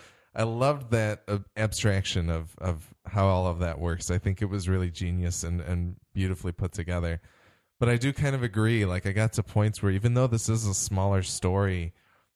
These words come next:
I still felt as though I was getting to points in the movie where I was like, "Uh, we need to, like, move along." And I, like, we're losing momentum here. And it's not a particularly long movie. So it's,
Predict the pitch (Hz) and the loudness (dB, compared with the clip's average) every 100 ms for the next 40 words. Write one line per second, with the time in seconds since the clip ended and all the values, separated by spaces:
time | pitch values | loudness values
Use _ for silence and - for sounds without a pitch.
0 | - 95 - 107 95 - 95 92 98 87 | -4 -4 0 -2 0 0 0 0 -2 -2
1 | 90 92 90 90 90 92 87 - 101 95 | 0 0 2 2 0 -2 -4 -2 -2 -2
2 | 90 - 90 - 92 90 - 90 87 85 | -4 -4 -4 0 0 0 -4 -4 -2 0
3 | 90 90 85 85 85 85 82 87 - - | 0 0 -2 -2 -2 -4 -4 -8 -8 -12
4 | 95 110 107 107 107 110 113 110 107 98 | -6 -2 0 0 -2 -2 0 0 0 -2
5 | 101 104 101 101 98 90 85 85 90 92 | 0 0 0 0 2 2 0 -2 -4 -4
6 | 95 101 98 92 104 104 98 101 123 123 | -6 -8 -8 -8 -8 -4 -4 -2 0 0
7 | 110 101 92 95 95 101 87 87 85 80 | 0 0 0 0 -2 -2 -2 -4 -4 -6
8 | 82 _ _ _ - 101 120 135 135 113 | -8 _ _ _ -6 -2 0 0 0 -2
9 | 110 - 98 90 87 85 90 90 85 92 | -4 -4 -4 -2 -4 0 0 0 2 0
10 | 87 - 185 - _ _ _ _ - - | 0 -6 -12 -16 _ _ _ _ -6 2
11 | 95 98 92 - - | 2 2 0 -6 -8